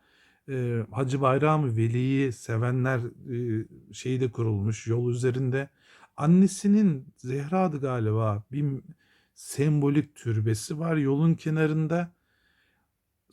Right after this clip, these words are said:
Ankara, zaten biliyorsunuz Ankara'da Hacı Bayram Veli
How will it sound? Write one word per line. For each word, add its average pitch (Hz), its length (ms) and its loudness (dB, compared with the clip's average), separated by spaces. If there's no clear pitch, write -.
Ankara, 165 680 0
zaten 147 540 2
biliyorsunuz 143 500 -2
Ankara'da 135 680 -2
Hacı 135 220 0
Bayram 131 560 2
Veli 123 380 2